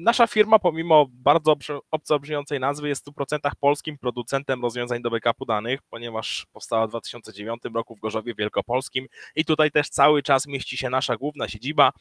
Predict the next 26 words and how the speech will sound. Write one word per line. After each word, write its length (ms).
no 80
ale 160
działamy 380
tak 140
naprawdę 400
pod 180
kątem 340
światowym, 600
między 320
innymi 380
dzięki 280
współpracy 520
zarówno 360
biznesowej, 720
jak 260
i 60
technologicznej 840
ze 160
znanym 300
producentem 640
antywirusów, 800
jakim 300
z 80
pewnością 580
jest 480
firma 360